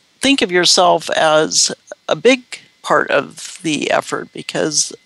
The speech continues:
um, when you add up all of the little parts, they become a, a big effort and, uh, o-, obviously a, a chance to make some difference. Your presence becomes stronger and brighter.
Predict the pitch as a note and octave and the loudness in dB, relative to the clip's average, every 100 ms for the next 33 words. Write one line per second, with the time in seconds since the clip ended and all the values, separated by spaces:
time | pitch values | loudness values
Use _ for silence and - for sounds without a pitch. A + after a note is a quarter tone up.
0 | - G2 F#2+ - E3 E3 - - E3 D#3+ | -6 -2 -2 -2 -2 -2 0 2 4 2
1 | D#3+ - D#3+ D#3+ C#3 - E3+ G#3 G3 - | 0 -2 0 0 -2 -2 2 2 0 -2
2 | - - - - - D#3+ D#3+ - E3 D#3+ | -4 -4 -4 -6 -2 -2 -2 -2 -2 0
3 | - - - D3 E3 D#3+ _ - - _ | 0 0 0 0 2 0 _ -20 -20 _
4 | - - - - A#3+ - - - - _ | -20 -20 -18 -2 0 0 -2 -4 -18 _
5 | - D3+ D3+ D3+ - - - - - C#3 | -8 0 0 0 0 -2 -4 -4 0 2
6 | - - D3 D3+ D#3+ D3+ - D#3 D3+ F2 | 0 0 0 2 0 0 0 -2 -2 -2
7 | - - - - - E3 D#3 D#3 - - | -4 -8 -10 -6 -2 0 0 0 -4 -2
8 | - D3+ D3+ D#3+ D3+ - D#3+ D3 C#3+ C3+ | -4 -4 -4 -2 -2 -2 -2 -2 -2 0
9 | A3 - - - - - - - - - | 0 0 -4 -4 -4 -10 -20 -20 -16 -16
10 | - - - - - _ _ _ - - | -16 -18 -18 -20 -20 _ _ _ -6 0
11 | B3+ C4+ C4 - A3+ - G3+ F#3 - G3+ | 2 4 2 0 -4 0 0 0 -2 2
12 | F#3+ G3+ F#3 F3+ - D#3 D3+ F3+ G#3 - | 2 2 -2 -4 -2 -4 0 2 2 0
13 | - | -4